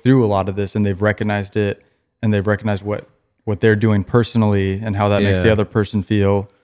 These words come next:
Speaker 2: And I think most, it sounds like with them, most of that realization came from, like, having kids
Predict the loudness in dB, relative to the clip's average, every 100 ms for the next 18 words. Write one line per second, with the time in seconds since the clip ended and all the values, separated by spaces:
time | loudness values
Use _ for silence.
0 | -4 -2 0 0 0 0 0 -4 -10 -8
1 | 0 2 2 0 0 0 0 -4 0 0
2 | 2 0 -2 -4 -8 -6 -4 -4 -4 -4
3 | -2 -4 -4 -6 -4 -6 -8 -10 -10 -10
4 | -12 -8 -6 -6 -10 -12 -12 -12 -12 -8
5 | -8 -6 -8 -8 -6 -6 -6 -12 -16